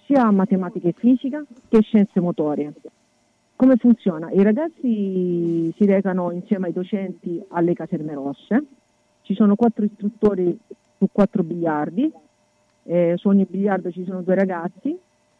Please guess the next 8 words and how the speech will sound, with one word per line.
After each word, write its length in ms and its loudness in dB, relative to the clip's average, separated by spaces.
e, 800 4
mm, 880 -8
gli 100 4
istruttori 500 0
insegnano 680 0
la 120 0
parte, 360 -6
diciamo, 960 -4